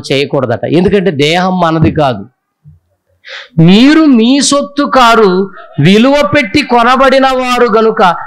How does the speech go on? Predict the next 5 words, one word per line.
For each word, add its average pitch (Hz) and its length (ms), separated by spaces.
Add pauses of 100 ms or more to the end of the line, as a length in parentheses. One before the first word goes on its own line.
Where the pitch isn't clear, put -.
(160)
మీ 180 120 (280)
దేహముతో 208 680 (220)
దేవుని 190 420 (420)
మహిమపరచండి. 147 1200 (1500)
దేహంతో 160 480